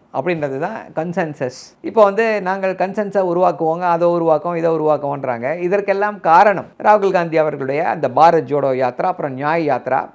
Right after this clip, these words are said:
ஐம்பதுலேருந்து காங்கிரஸ் நூறு சீட்டுகளுக்கு தாவி இருக்கிறது. அதே போல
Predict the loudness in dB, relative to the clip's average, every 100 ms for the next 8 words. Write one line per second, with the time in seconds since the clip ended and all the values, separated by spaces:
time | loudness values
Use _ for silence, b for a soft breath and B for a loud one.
0 | _ -4 2 4 4 0 0 0 0 -2
1 | -2 -2 -2 0 0 0 -2 -2 -2 -2
2 | -4 0 0 0 -4 -6 -6 -4 -6 -10
3 | -14 -8 -2 0 0 -2 -4 -4 -8